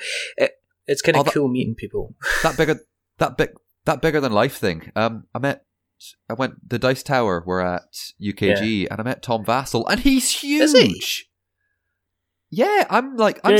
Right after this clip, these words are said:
Speaker 2: six
Speaker 3: he's a,
Speaker 2: foot
Speaker 3: he's a big
Speaker 2: two and a
Speaker 3: chap.
Speaker 2: bit, but he's, like, six four.
Speaker 1: I never had Tom Vassell pegged as a, I mean, granted, I mean, when the guy's shaking the stuff out the box, I mean, that's some fairly
Speaker 2: Yeah.
Speaker 1: big handwork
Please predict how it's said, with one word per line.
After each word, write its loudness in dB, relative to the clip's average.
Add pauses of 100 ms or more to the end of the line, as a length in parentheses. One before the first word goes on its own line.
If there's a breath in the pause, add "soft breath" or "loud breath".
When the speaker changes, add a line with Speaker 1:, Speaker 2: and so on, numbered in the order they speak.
Speaker 2:
six 4
Speaker 3:
he's 4
a, 8
Speaker 2:
foot 6
Speaker 3:
he's 2
a -4
big 2
Speaker 2:
two 2
and 4
a 2
Speaker 3:
chap. -10
Speaker 2:
bit, 2 (260)
but 2
he's, 0
like, 4
six -4
four. 2
Speaker 1:
I 2 (160)
never 0
had -4
Tom -2
Vassell -2
pegged -4
as -2
a, -2 (640 soft breath)
I 0
mean, 4
granted, -2
I -2
mean, -4
when -2
the 0
guy's -2
shaking 2
the -4
stuff -2
out -2
the -8
box, 0 (500 soft breath)
I -2
mean, 2
that's 4
some -4
fairly 2
Speaker 2:
Yeah. -6
Speaker 1:
big 2
handwork 0